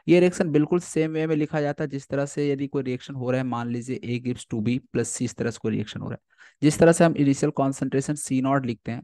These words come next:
ये ज़ीरो ज़ीरो, ये क्या हो जाता है सी नॉट वन माइनस अल्फा, ये टू सी नॉट अल्फा और ये सी नॉट अल्फा।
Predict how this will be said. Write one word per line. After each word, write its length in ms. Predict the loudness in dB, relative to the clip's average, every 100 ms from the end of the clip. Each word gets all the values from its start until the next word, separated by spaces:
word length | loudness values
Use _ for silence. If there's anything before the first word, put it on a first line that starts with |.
| -8
ये 140 | -2 0
ज़ीरो 300 | 2 0 0
ज़ीरो, 300 | -2 -6 -10 _ _ -4
ये 120 | 0
क्या 160 | 4 6
हो 80 | 6
जाता 180 | 4 0
है 20 |
सी 220 | -2 0
नॉट 220 | 2 2 0
वन 200 | -4 -2 -2
माइनस 340 | -2 -4 -4
अल्फा, 340 | -6 -6 -12 -14 _ _
ये 160 | -2 -2 -2
टू 240 | 0 0
सी 200 | 0 -2
नॉट 180 | 0 2
अल्फा 340 | 0 -4 -10 -6
और 120 | -2
ये 240 | 2 2 -2 _ _ _ -16
सी 240 | -8 -4
नॉट 180 | -2 -4
अल्फा। 340 | -6 -12 -14